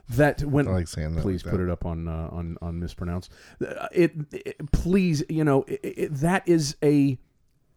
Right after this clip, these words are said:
Speaker 1: that's a very common tre-, and things that we could, that, that could be applied to any relationship. I think the most common thing in a pop song, uh, and this is just fact, Mark, it's cheating. Cheating is the first thing that pops up
Speaker 2: Sure.
Speaker 1: in pop songs, and that's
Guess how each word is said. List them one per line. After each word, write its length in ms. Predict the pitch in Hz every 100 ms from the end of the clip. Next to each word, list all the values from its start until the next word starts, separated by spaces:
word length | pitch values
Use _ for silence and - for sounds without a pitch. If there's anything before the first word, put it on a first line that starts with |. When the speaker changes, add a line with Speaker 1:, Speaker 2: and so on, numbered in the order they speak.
| _
Speaker 1:
that's 320 | 131 156 156 170
a 160 | 151
very 480 | 127 135 135 139 127
common 680 | - 110 131 135 135 139 135
tre-, 260 | - 139 139
and 200 | 139 - - - -
things 360 | - 175 175 139
that 120 | 143
we 180 | 139 147
could, 280 | 151 131 -
that, 260 | 135 127
that 180 | 139 120
could 200 | - 135
be 140 | 127 139
applied 480 | 123 - 131 127 -
to 180 | 143 -
any 480 | 139 151 165 123 82 _ _ _ _ -
relationship. 840 | 123 117 110 - 107 - 101 95 - _ -
I 80 |
think 240 | 151 311 320
the 80 | 196
most 240 | 165 -
common 320 | - 151 139
thing 220 | - 135
in 80 | 120
a 60 | 104
pop 300 | - 113 -
song, 380 | - 101 95 -
uh, 380 | 101 95 87 82 -
and 160 | - 123
this 160 | 131 120
is 260 | 98 - -
just 240 | 107 -
fact, 320 | 101 85 -
Mark, 280 | 85 85 -
it's 200 | 85 - - - -
cheating. 440 | - 202 98 - - _ - _ _ -
Cheating 320 | 185 139 107
is 100 | 92
the 100 | 92
first 280 | - 98 -
thing 160 | 101
that 80 | 95
pops 300 | - 87 -
up 100 | 95
Speaker 2:
Sure. 180 | - 185
Speaker 1:
in 60 | -
pop 160 | 87
songs, 300 | - 92 101
and 160 | 127 135
that's 180 | 156